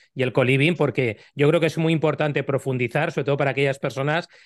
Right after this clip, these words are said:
que no sepan, ¿no? Eh, exactamente, o que tengan el término un poquito, eh, diluido. Eh, oye, te escucho y, y hablas mucho de felicidad, lo hablamos también en el, en el back, ¿no? Am, oye, ahora estamos en un momento, Araceli, muy interesante,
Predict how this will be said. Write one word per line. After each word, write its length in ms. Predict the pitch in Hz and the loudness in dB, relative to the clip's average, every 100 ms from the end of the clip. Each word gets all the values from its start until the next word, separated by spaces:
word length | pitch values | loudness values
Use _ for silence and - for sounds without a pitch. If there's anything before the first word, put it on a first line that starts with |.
| _ | _
que 120 | 117 | -2
no 140 | 139 | 0
sepan, 360 | - - 131 127 | 0 0 0 2
¿no? 260 | 131 170 151 | 2 2 0
Eh, 160 | 123 | -2
exactamente, 800 | 117 139 123 131 143 156 165 202 - - | -2 -2 -2 -2 -2 0 0 -2 -10 -6
o 120 | 120 | -4
que 100 | 127 | 0
tengan 300 | 135 135 143 | 0 2 2
el 100 | 135 | 2
término 380 | 143 135 139 139 | 0 0 2 2
un 80 | 143 | 0
poquito, 520 | 127 123 139 139 143 - - | -2 0 0 0 -2 -10 -8
eh, 240 | 131 123 | -4 -2
diluido. 540 | 123 123 147 147 190 - - _ - | 0 2 4 4 2 -2 -20 _ -2
Eh, 640 | 151 147 143 143 139 143 - | 2 4 4 4 2 -2 -6
oye, 180 | 165 160 | -4 -2
te 100 | 147 | -2
escucho 580 | - 180 180 233 247 - | -2 -2 -2 -2 -2 -2
y, 440 | 147 139 127 127 117 | -2 -2 0 -2 -4
y 140 | 120 | -2
hablas 280 | 143 180 175 | 0 0 -2
mucho 300 | 151 147 170 | -2 -2 0
de 100 | 170 | -2
felicidad, 540 | 151 135 110 127 143 | -2 -6 -4 -2 0
lo 80 | 143 | 2
hablamos 320 | 131 143 151 | 2 0 -2
también 340 | 147 139 139 139 | -4 -4 -2 -2
en 120 | 139 | -4
el, 220 | 131 110 _ _ | -6 -8 _ _
en 100 | 127 | -2
el 120 | 123 | 2
back, 300 | 127 131 117 | 2 2 0
¿no? 360 | 117 120 151 214 _ _ _ _ 160 | 0 2 0 -2 _ _ _ _ 0
Am, 1000 | 156 156 147 147 143 143 139 131 123 - _ _ _ _ _ _ _ _ _ _ _ _ | 2 4 4 2 0 -2 -2 -4 -6 -10 _ _ _ _ _ _ _ _ _ _ _ _
oye, 220 | - 160 160 | -2 0 2
ahora 120 | 185 | 0
estamos 300 | 208 226 208 | -2 -4 -2
en 80 | 175 | 0
un 80 | |
momento, 420 | 151 135 143 160 160 | 0 0 0 0 0
Araceli, 440 | 147 - 143 151 | -2 -2 -2 -2
muy 240 | 143 143 | -2 -2
interesante, 760 | 151 139 123 127 120 143 190 | -2 -2 -2 -4 -2 -2 -2